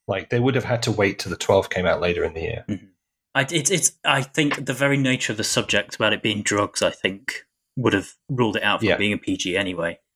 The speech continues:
Speaker 2: Um, but
Speaker 1: Yeah.
Speaker 2: again, then it, wh-, who made the conscious decision then to go, "Well, we're gonna make the film about drugs"? If it's gonna, if you know,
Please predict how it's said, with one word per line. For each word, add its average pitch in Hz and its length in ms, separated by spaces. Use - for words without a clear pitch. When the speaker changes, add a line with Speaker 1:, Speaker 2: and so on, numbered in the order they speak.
Speaker 2:
Um, 95 380
but 120 120
Speaker 1:
Yeah. 143 180
Speaker 2:
again, 135 440
then 131 220
it, 143 220
wh-, 131 320
who 147 160
made 139 220
the - 60
conscious 117 380
decision 110 400
then 113 180
to - 100
go, 101 120
"Well, 101 340
we're 117 140
gonna 110 180
make 110 160
the 104 40
film 107 240
about 98 280
drugs"? - 480
If - 140
it's - 180
gonna, 110 260
if - 160
you 123 100
know, 113 500